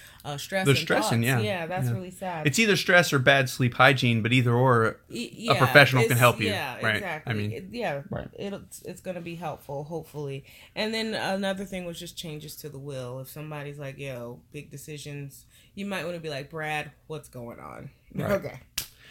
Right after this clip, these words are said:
Speaker 2: Right. So I wanna talk about, um, what the Bible says about
Speaker 1: Ooh,
Speaker 2: suicide.
Speaker 1: I was just about to ask you about that. What does the Bible talk about
Speaker 2: So
Speaker 1: suicide?
Speaker 2: there is certain thought process within the Christian community that, uh,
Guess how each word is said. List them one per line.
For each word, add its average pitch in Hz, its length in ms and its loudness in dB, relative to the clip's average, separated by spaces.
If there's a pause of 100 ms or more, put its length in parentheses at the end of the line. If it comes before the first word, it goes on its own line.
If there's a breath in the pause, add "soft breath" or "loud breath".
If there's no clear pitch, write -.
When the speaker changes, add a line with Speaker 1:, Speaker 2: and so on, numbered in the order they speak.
(180 soft breath)
Speaker 2:
Right. 120 260 6
So 139 180 6
I 170 180 10
wanna 170 280 4
talk 117 240 6
about, 104 480 6 (160)
um, 104 680 4 (720)
what 120 120 -2
the 101 60 -6
Bible 123 400 -4
says - 400 -10
about - 240 0
Speaker 1:
Ooh, 277 100 -2
Speaker 2:
suicide. 226 160 2
Speaker 1:
I 214 60 2
was 240 80 0
just 254 160 -2
about 262 180 -6
to 233 80 -8
ask 226 300 -6
you 254 80 -10
about 185 180 -6
that. 151 220 -8
What 180 140 -8
does 233 180 -10
the 190 60 -12
Bible 180 360 -6
talk 139 200 -10
about 135 60 -12
Speaker 2:
So 135 440 10
Speaker 1:
suicide? 127 160 0
Speaker 2:
there 139 200 10
is 131 600 6 (480)
certain 139 580 2
thought 123 380 6
process 123 580 4
within 113 720 2
the 110 300 2
Christian 127 500 4
community 117 600 2
that, 104 500 2 (480 soft breath)
uh, 101 380 2